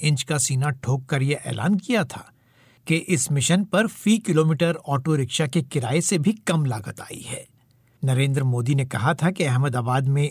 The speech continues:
آٹو والے ایک کلومیٹر کا دس روپے کرایہ لیتے ہیں اور منگل یان پر صرف سات روپے فی کلومیٹر لاگت آئی ہے۔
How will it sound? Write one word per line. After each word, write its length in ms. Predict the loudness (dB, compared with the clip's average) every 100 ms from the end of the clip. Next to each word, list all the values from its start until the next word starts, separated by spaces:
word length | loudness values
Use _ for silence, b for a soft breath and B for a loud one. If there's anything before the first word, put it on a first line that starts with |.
| -2
آٹو 300 | -2 2 2
والے 300 | 2 0 -2 -2 _
ایک 260 | -4 -2 -2
کلومیٹر 520 | 0 2 4 2 0
کا 140 | -2 -2 -2 0
دس 240 | 0 2
روپے 340 | -2 0 0 0
کرایہ 360 | -4 -6 -6
لیتے 320 | -6 -10 -12
ہیں 160 | -12 -12 _ b b b b b
اور 180 | b 2
منگل 500 | 2 2 2 2 0
یان 220 | 0 0
پر 240 | 0 -2 -2
صرف 300 | 0 -2 -4
سات 440 | -8 -4 -2 0
روپے 280 | -2 0 0
فی 200 | 0 -4
کلومیٹر 540 | -2 0 2 0 0
لاگت 420 | -2 -4 -6 -8 -8
آئی 220 | -8
ہے۔ 100 | -10